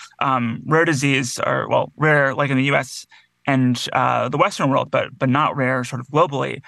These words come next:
that has sort of been overlooked for decades and decades by the medical establishment, by large pharma. Um, and so that's a huge moment,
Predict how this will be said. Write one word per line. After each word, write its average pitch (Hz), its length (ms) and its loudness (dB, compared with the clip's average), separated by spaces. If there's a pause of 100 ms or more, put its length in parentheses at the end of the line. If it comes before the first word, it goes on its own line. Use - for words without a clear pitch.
(140)
that 135 80 -2
has 131 100 -2
sort 143 160 0
of 127 60 -2
been 127 180 0
overlooked 135 540 2
for 135 500 -2 (380)
decades 147 360 0
and 131 120 4
decades 131 460 -2
by 127 560 0 (180)
the 143 100 0
medical 190 240 0
establishment, 165 600 -2
by 131 440 2 (640)
large 131 320 0
pharma. 143 460 2 (340)
Um, 135 340 2
and 139 140 -2
so 143 120 -2
that's 165 240 -2
a - 20 -12
huge 151 280 -4
moment, 135 340 0